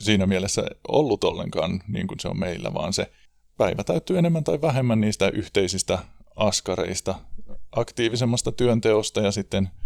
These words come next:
sitten siinä oli enemmän, enemmän lepoa. Mielenkiintoisella tavalla, jos ajatellaan vaikka kotiäitiyttä, niin tämähän on hyvin,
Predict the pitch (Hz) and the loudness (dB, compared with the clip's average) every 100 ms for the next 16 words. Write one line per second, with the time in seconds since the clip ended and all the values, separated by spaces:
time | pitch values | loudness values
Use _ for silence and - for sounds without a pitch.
0 | - - 104 92 95 90 92 - 90 85 | -4 -4 -4 -2 0 0 0 0 -2 -2
1 | 87 - _ - - - 110 95 92 87 | -6 -10 _ -20 -20 -2 2 2 2 0
2 | 87 92 - - - - _ _ _ _ | -2 -2 -2 -2 -2 -6 _ _ _ _
3 | - - 143 120 101 98 90 95 92 98 | -6 0 4 4 4 0 0 -2 2 2
4 | 92 92 98 104 104 107 117 127 131 - | 2 0 0 0 0 0 0 -2 -4 0
5 | 165 - 98 87 87 - - 95 - - | 2 2 0 0 -2 -2 -8 -8 -8 -6
6 | - 92 90 95 92 95 98 95 87 | -4 -4 -4 -4 -2 -2 -2 -2 -6